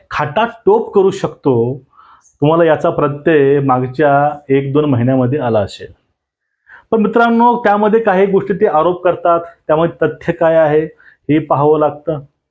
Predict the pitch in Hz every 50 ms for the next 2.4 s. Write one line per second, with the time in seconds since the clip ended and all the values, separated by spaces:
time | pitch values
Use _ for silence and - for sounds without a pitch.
0 | _ _ _ - - - - 180 180 185 190 202 220 233 208 196 175 180 202 196
1 | 196 196 214 214 190 208 185 208 208 208 208 202 208 220 220 196 - - - 160
2 | 151 170 175 - - 202 180 156